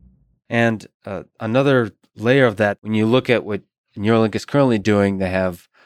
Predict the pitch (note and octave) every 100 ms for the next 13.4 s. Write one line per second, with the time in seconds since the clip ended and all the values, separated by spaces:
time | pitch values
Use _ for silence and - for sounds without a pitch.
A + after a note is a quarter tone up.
0 | _ _ - A2+ A2 G#2+ G#2 G2 - G2
1 | - G2 - A#2 A#2+ A2 A2 - - _
2 | _ _ _ _ _ G#2 A2+ G#2+ G2+ G2
3 | _ - A#2+ A2+ A#2 A#2 B2 B2 A#2 G#2+
4 | G#2+ G#2+ G2+ F#2 - - G2+ A2 A#2+ B2
5 | B2+ C3+ C3 - _ _ _ _ - G#2+
6 | F#2+ F#2 F2+ _ _ - G#2 A2+ G2 -
7 | F2+ G#2 B2 A2 G2+ G2+ F#2+ - G2+ G2
8 | _ _ _ B2 C3+ B2 A#2 A#2 G#2+ G2
9 | G#2 A#2 A2 G#2 F#2 - G#2 G#2+ F#2+ -
10 | G2 F2 F2 - G2 G#2+ G2+ F#2 _ _
11 | _ - A2+ G#2+ G2 G2 F#2+ - - _
12 | _ G#2 G2 G2+ G#2+ G#2 - F#2+ - G#2+
13 | G2 F#2 F2 F2